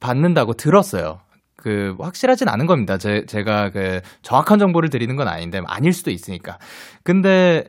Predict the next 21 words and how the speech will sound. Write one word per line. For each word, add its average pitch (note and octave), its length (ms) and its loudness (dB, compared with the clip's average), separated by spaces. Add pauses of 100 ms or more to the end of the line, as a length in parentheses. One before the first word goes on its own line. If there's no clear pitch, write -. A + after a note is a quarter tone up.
(160)
그렇게 G3+ 360 0
해서 A3 540 0 (360)
만약에 E3+ 400 0
그 F3 140 -4
사람, A3+ 300 0
그 G#3 100 -2
모든 F#3 300 0
사람들이 G#3+ 340 0
다 F#3 160 0
왔어, A#2 560 -4
왔어가지고, A#2+ 920 -2 (400)
그, C#3+ 420 2
늦게 E3 300 -2
오-, G#3 280 2 (140)
늦게 D#3+ 360 -4
오거나 F3+ 280 0
어쨌든 F3+ 480 0
그, G#2+ 360 -2 (100)
오신 D#3+ 300 0
분이, G#2+ 580 -2 (600)
"어, F3 340 2